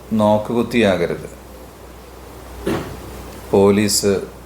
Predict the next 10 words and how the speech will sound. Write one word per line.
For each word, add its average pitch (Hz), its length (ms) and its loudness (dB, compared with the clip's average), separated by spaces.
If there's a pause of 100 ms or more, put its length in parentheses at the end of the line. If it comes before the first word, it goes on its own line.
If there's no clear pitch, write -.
(540)
പ്രോസിക്യൂഷൻ 107 720 0 (100)
പോലെയുള്ള 92 500 2 (1600)
നിയമപാലന 120 680 6 (280)
സംവിധാനങ്ങളെ 104 840 2 (220)
മതേതരമായും 101 880 2 (720)
നീതിയുക്തമായും 107 1300 2 (520)
നിലനിർത്താൻ 98 640 2 (360)
സർക്കാർ 92 440 4 (140)
പ്രത്യേകമായ 92 720 0 (560)
ശ്രദ്ധ 85 420 0